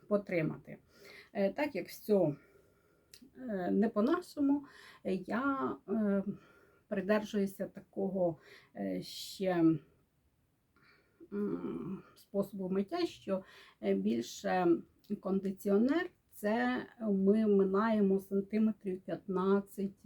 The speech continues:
від, е, шкіри волосся. Е, так як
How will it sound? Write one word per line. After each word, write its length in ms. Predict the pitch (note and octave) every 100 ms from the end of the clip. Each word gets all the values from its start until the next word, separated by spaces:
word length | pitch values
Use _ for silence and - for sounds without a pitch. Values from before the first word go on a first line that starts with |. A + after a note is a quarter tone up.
| G3
від, 200 | F#3+ - _ G3+
е, 160 | F3+ - - - - - E3
шкіри 640 | - - G3 G3 F#3 F3+
волосся. 720 | E3+ F3+ F3+ D#3+ - C#3 D3+ - - - -
Е, 400 | F#3+ F3+ F3+ G3+ -
так 180 | A3+ A#3
як 380 | G3 F3 - -